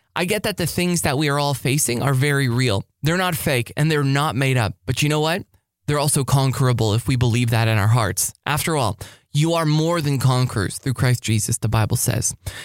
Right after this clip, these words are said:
Originally, I was gonna share this as a standalone podcast, but for whatever reason, I felt like I should combine it with this one. So Psalm forty-six, verse ten, it says, "Be still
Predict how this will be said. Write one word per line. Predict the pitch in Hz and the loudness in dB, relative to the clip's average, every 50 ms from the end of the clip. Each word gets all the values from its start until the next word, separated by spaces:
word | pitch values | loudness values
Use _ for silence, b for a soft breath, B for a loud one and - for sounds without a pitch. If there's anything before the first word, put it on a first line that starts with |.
| B B | B B
Originally, | - 147 175 202 208 220 214 208 | -4 -2 -2 0 0 -2 0 -2
I | 185 170 | -2 0
was | 160 160 | 0 -2
gonna | 156 170 180 156 | 0 0 0 0
share | - - 170 170 180 180 | 0 0 0 0 0 0
this | 156 151 139 147 - - - - | 0 0 0 0 -2 -4 -4 -2
as | 135 139 139 135 | -2 -2 0 0
a | 131 135 | 0 0
standalone | 127 - - 135 147 151 151 147 143 135 127 120 | 0 0 -2 -2 0 0 2 2 2 0 0 0
podcast, | 117 - - 123 139 139 135 - 139 117 117 123 - - | 0 0 0 0 0 -2 -2 -2 0 0 0 -2 -2 -2
but | 135 127 | -4 -4
for | 123 - 131 | -4 -2 -2
whatever | 135 143 147 156 156 156 135 | 0 0 0 0 0 0 0
reason, | 135 147 156 143 151 123 | 0 0 0 0 0 0
I | 123 | 0
felt | 120 - 143 143 | 0 0 0 0
like | 127 110 - | 0 0 0
I | 131 131 | -2 -2
should | - - 131 - | -2 -2 -6 -4
combine | - 131 120 117 123 113 127 | -2 -2 0 0 0 0 0
it | 127 - | 0 0
with | - 107 - | -2 -4 -2
this | - 107 117 - | -2 -2 -2 -2
one. | - 110 90 87 - | -2 -2 -2 -2 0
So | - 127 104 | 0 0 0
Psalm | 123 - - 151 156 160 185 | 2 0 0 0 0 0 -2
forty-six, | - - - 135 156 170 175 - 185 175 - | -4 -2 -4 -2 -2 -2 -2 -4 -4 -4 -4
verse | - - 165 165 - | -4 -4 -4 -6 -2
ten, | - 151 135 127 | -2 0 0 0
it | 127 | 0
says, | - - 143 135 127 117 - _ - | 2 2 2 2 2 0 -2 _ -2
"Be | 214 240 254 269 | 0 0 2 0
still | - - - - 233 233 185 110 - - | 0 -2 -2 -2 -2 -2 0 -2 -4 -6